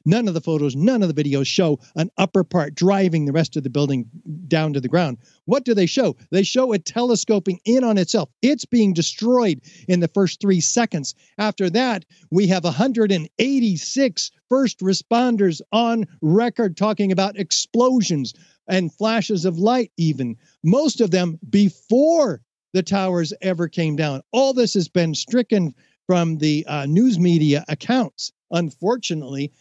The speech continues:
But after that three seconds, we have laterally discharged, freely flying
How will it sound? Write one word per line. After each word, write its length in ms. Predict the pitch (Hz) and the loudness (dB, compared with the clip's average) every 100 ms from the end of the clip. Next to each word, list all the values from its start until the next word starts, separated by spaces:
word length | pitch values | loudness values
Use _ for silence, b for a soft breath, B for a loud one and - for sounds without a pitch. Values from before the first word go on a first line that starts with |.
| _ _ - | _ _ -4
But 160 | 170 | 0
after 300 | 196 220 202 | 0 0 2
that 240 | 196 185 - | 0 -2 0
three 220 | 202 180 | 0 2
seconds, 440 | - 240 208 170 | 0 0 0 0
we 120 | 180 | 2
have 140 | 175 156 | 2 0
laterally 920 | 139 170 220 254 285 269 233 208 190 | -4 0 0 0 0 2 4 4 2
discharged, 640 | 202 - - 160 160 - | 0 -2 -4 -2 -4 -6
freely 440 | - 254 294 269 220 | -6 0 2 4 2
flying 440 | - 160 156 156 | 0 -2 -2 -4